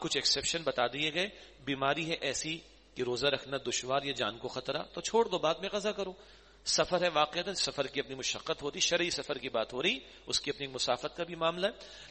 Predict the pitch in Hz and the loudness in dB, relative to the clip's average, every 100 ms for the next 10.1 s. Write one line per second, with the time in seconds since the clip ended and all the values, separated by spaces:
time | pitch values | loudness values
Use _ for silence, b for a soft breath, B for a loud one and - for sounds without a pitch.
0 | - 165 175 175 175 220 208 220 139 - | 0 4 6 6 4 2 2 0 0 0
1 | - - 208 - 135 156 170 123 104 117 | 2 0 0 0 2 2 2 2 2 0
2 | 127 127 170 190 185 196 - B B B | -2 0 0 -2 -6 -10 -14 B B B
3 | - 151 165 185 190 185 185 196 185 185 | 2 4 4 4 0 0 2 2 4 2
4 | 180 214 277 B B - 151 147 160 165 | 2 -2 -2 B B 0 2 2 0 -4
5 | 165 147 - 170 160 156 147 165 202 208 | -2 -2 -2 -2 0 0 2 4 4 2
6 | 190 196 196 208 165 - - 151 156 117 | 2 0 0 -2 -2 -4 0 0 0 0
7 | 107 120 135 151 196 196 190 196 190 B | -2 -2 -4 0 0 0 -4 -6 -10 B
8 | B B B 151 180 - - 160 165 156 | B B B 2 2 0 -2 -2 2 2
9 | 156 180 165 - 139 131 151 196 202 196 | 4 0 0 0 0 0 0 0 0 -2